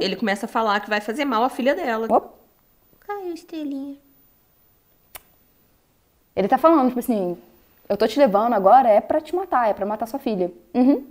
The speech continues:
Speaker 2: Não vai ter o que fazer, você vai ter que ficar aqui e esperar chegar no local onde eu vou te matar, eu vou te estuprar, eu vou fazer isso, vou fazer aquilo."
Speaker 1: O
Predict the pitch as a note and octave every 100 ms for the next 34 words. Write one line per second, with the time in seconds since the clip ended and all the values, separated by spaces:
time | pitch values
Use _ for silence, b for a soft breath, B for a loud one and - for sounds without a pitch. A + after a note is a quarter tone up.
0 | - F#3 A3 C#4+ B3+ G3+ - F3 D#3 -
1 | F3+ F#3+ - C4 D4 D4 B3+ A#3+ B3 B3
2 | D4 D#4+ A#3+ B3+ A#3 G#3 A3 B3+ B3+ G3
3 | G#3+ B B B B G3 F3+ E3 D#3+ E3
4 | A3 E4 B3 G#3+ F#3+ E3+ E3 - - C4+
5 | B3+ G3 F3 F3 E3+ C#4+ G3+ - F#3 C4
6 | - A#3 A#3 A#3+ B B B